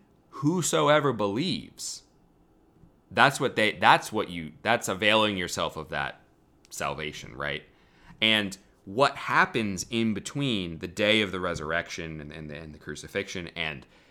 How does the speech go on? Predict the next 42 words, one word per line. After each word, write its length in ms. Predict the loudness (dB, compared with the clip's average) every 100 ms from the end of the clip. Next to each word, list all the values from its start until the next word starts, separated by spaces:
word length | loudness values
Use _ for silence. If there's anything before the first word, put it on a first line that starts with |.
| -10
and 180 | -8 -8
the 80 | -6
day 460 | 2 4 4 2
of 320 | 0 -2 -2 -6
the 100 | -4
Lord 400 | 0 4 2 0
at 100 | -6
the 120 | -8
end 200 | -8 -10
times, 800 | -8 -4 -4 -6 -8 -12 -14 -16 _ _ -8
where 160 | -6
we 140 | -4 -6
see 540 | -4 0 2 2 0
everyone 440 | -2 -2 -4 -6 -8
who 160 | -8
is 120 | -8
in 140 | -8 -10
glory 400 | -8 -6 -6 -8
and 100 | -8
we 100 | -2
are 220 | 2 2
face 280 | 0 -6 -8
to 60 |
face 280 | -10 -12 -12
with 120 | -16
Christ, 360 | -10 -6 -6 -10 -18 -6
what 160 | -4 2
happens 460 | 8 8 6 -4
in 200 | -6 -10
between 720 | -10 -12 -8 -6 -6 -8 -12 -16 -20 _ _ _
is 480 | -4 -4 -4 -6 -8 _ _ _ _ _ _ _ _ _
the 180 | -2 -2
mys-, 500 | 0 -2 -2 -2 -4 -2
this 240 | -2 0
is 100 | -4
where, 320 | -2 -2 -2 -8 -6
this 200 | -4 -2
is 100 | -2
where, 220 | -2 -2 -4
for, 240 | -2 -2
for 140 | -2 -6
me, 600 | -2 4 4 4 0